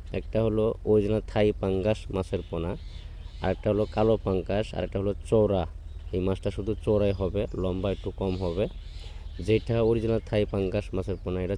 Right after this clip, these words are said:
চওড়া যেমন হবে, লম্বা তেমনই হবে। আপনারা যারা থাই পাঙ্গাস মাছের পোনা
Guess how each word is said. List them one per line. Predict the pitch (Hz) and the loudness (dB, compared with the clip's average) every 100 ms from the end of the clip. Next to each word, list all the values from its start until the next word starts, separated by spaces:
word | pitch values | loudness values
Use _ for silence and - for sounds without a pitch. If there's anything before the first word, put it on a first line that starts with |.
| - | 0
চওড়া | 110 107 110 | 2 4 2
যেমন | 107 113 110 | 2 0 0
হবে, | 117 117 113 107 | 0 0 0 2
লম্বা | 110 104 101 117 - - - - | 2 2 0 -2 -4 -12 -12 -8
তেমনই | - 101 101 95 82 | -2 2 2 2 0
হবে। | 80 73 69 - - - - - - - - - - - - - | -4 -6 -8 -12 -14 -14 -14 -14 -14 -14 -14 -16 -16 -16 -12 -4
আপনারা | 98 - 117 | -4 2 2
যারা | 110 117 123 123 123 | 4 4 4 4 2
থাই | - 110 | 2 2
পাঙ্গাস | 107 110 107 113 - | 2 2 2 0 0
মাছের | 110 113 | -4 -4
পোনা | 101 104 101 | -4 -2 0